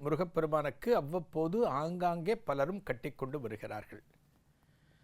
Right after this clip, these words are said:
இந்த ஆலயங்கள் அப்படின்னு பார்த்தா, அறுபடை வீடு அப்படிங்கிறத நம்ம பிரதானப்படுத்துவோம். அதை தாண்டி பல கோவில்கள்,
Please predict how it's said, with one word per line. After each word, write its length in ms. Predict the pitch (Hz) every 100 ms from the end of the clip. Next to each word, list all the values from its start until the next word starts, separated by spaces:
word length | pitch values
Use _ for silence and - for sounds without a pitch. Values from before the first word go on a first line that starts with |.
| _ _ _ _ _ _ _ _ _
இந்த 400 | 196 196 180 160
ஆலயங்கள் 540 | 180 262 269 254 233
அப்படின்னு 400 | 190 180 190 175
பார்த்தா, 600 | 170 196 156 123 165 202
அறுபடை 540 | 175 151 214 226 233 214
வீடு 340 | 196 196 202
அப்படிங்கிறத 340 | 165 170 160
நம்ம 320 | 208 285 226 -
பிரதானப்படுத்துவோம். 880 | 160 156 185 180 143 131 - 113 - - _ - _ _ _ _ _ _ _ _
அதை 280 | 175 185 -
தாண்டி 400 | 208 233 262 269
பல 340 | - 143 160
கோவில்கள், 560 | - 170 170 170 143